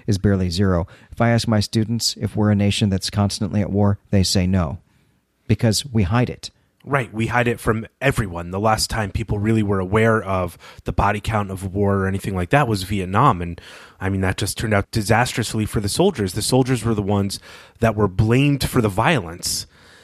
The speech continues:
Speaker 2: and not the government. And it's insane. And, and, and they came home and were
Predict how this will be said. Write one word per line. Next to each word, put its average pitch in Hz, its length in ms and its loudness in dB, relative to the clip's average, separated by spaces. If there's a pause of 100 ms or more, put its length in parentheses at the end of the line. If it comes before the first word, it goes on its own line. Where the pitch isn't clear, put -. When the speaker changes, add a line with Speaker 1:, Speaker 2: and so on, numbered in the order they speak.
(220)
Speaker 2:
and 117 140 0
not 123 180 2
the - 80 0
government. 101 560 -2 (220)
And 104 460 2 (100)
it's - 420 -6
insane. 113 720 0
And, 92 160 -6
and, 101 180 -4
and 98 300 -4
they 101 120 -2
came 95 280 -6
home 107 340 4
and 101 180 -2
were 92 380 -2